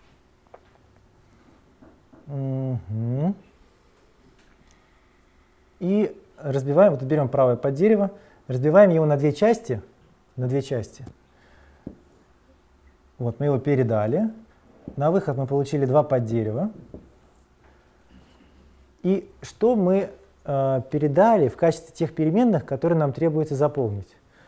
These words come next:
Вот в качестве, вот куда нужно положить правое поддерево после разбиения,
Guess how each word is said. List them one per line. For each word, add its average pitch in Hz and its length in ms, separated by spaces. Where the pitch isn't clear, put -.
Вот 139 160
в - 120
качестве, 147 800
вот 143 260
куда 185 240
нужно 160 260
положить 147 360
правое 139 340
поддерево 135 680
после 131 240
разбиения, 131 680